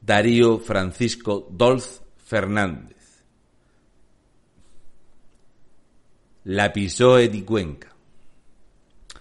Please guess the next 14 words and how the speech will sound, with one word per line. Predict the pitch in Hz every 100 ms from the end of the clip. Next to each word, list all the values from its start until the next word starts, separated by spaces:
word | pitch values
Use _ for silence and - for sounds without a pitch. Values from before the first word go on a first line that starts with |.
| - - - - -
Y | 214 190
llegó | 185 180
el | 180
progreso | 156 151 151 151 - 147 147 - - - - - - _ _ - - - - - - - - -
con | 107 104
el | 101
puño | - 131 127 117
en |
alto. | 120 117 117 123 120 - - - - - - - - - - - _ _ _ _ - _
¿Verdad | 71 80 76 101
que | 98
sí, | 87 117
Darío? | 120 110 113 123 127 - - - - _ _ _ _ _ _ _ _ 110
Veréis, | 151 143 117 -